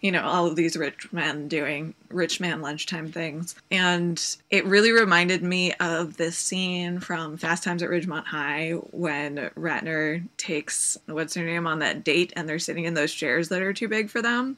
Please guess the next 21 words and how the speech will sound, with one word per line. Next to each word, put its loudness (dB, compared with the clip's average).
Because 4
David's 6
wearing 4
a 0
suit 2
jacket 2
that's, -4
like, -6
just 0
a 2
little 2
bit 2
too 2
big, 4
and -2
he's, 0
like, -2
trying 2
to 2
cut 0
this -2